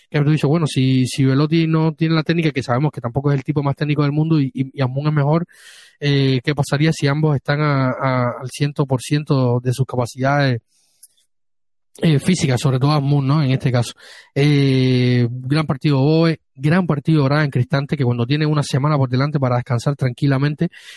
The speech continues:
esta semana se perdió un par de entrenamientos por eso mismo, por gestión física y de recuperación, y el partido que se ha hecho contra el Napoli es otra vez de, de, de esos partidos que suele dar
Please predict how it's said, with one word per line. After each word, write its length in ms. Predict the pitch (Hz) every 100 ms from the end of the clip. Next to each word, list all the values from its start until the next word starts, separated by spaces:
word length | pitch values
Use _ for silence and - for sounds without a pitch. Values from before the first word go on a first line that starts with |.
| -
esta 180 | 151 165
semana 320 | 156 160 156
se 160 | - 127
perdió 220 | 120 139
un 80 | 139
par 120 | 143
de 60 |
entrenamientos 520 | 147 131 127 135 151 156
por 160 | 127
eso 180 | 123 -
mismo, 160 | 143 135
por 160 | 123
gestión 440 | 123 - 156 160 156
física 480 | 170 - 156 151 147 - - -
y 80 |
de 60 | 131
recuperación, 680 | 131 120 123 117 - 156 165 _ _ -
y 100 | 135
el 80 | 127
partido 420 | 131 - 143 151
que 120 | 139
se 160 | - 131
ha 120 | 139
hecho 300 | 143 165 151 _ _ -
contra 300 | 139 127 127
el 60 |
Napoli 340 | 139 147 143 131
es 60 |
otra 260 | 139 139 131
vez 220 | 139 139
de, 400 | 143 135 127 117
de, 240 | 120 120
de 160 | 117 123
esos 200 | 131 151
partidos 340 | 131 120 139
que 100 | -
suele 280 | - 135 131
dar 200 | 127 135